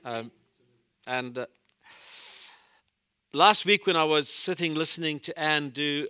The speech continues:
as she does so, so, so well, and, uh, I, uh, amazing. Uh, I, I've often said to Anne, "If I was still pastoring a church,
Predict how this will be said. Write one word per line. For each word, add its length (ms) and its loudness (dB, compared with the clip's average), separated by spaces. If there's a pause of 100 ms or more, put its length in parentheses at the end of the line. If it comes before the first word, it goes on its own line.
as 200 -2
she 180 -4
does 260 -4
so, 440 0
so, 400 -4
so 300 -4
well, 240 -4
and, 240 -10
uh, 140 -8
I, 120 -4
uh, 340 -10
amazing. 640 -2
Uh, 200 -12
I, 140 -8 (180)
I've 140 -4
often 220 -6
said 220 -6
to 140 -8
Anne, 220 -2
"If 100 -12
I 80 -4
was 180 -4
still 140 -6
pastoring 480 -4
a 40 -10
church, 380 -4